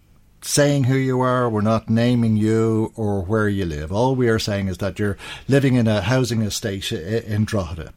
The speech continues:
uh, and you live next door to a house where you believe somebody i-, is a target. Uh,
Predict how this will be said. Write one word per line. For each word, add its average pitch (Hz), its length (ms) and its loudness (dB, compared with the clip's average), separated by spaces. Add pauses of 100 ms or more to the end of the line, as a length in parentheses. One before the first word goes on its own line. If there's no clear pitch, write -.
(180)
uh, 110 180 -4
and 117 220 2
you 117 100 2
live 113 300 0
next 110 320 -2
door 104 240 0
to 101 220 -6
a 92 60 -2
house 101 380 -4
where 92 140 -2
you 90 100 -2
believe 90 560 -4
somebody 90 460 -4
i-, - 20 -16
is 92 400 -6
a 87 60 -4
target. 73 480 -8 (460)
Uh, - 80 -4